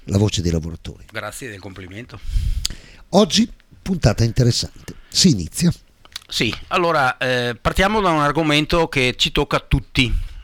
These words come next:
Speaker 2: Ehm, parliamo di viabilità, di strade, in particolare di rotatorie.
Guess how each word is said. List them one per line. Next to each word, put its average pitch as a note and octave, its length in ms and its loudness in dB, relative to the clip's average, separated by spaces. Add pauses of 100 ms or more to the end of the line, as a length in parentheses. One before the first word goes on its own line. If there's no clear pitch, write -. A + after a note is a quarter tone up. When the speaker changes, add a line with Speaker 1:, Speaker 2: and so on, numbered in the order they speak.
(220)
Speaker 2:
Ehm, F#2 1300 -6 (160)
parliamo F3+ 280 4
di D#3 120 0
viabilità, C3 720 2
di - 140 -2
strade, A#2 560 2 (320)
in G3+ 160 -2
particolare F3 720 2
di C#3 180 2
rotatorie. A2 800 0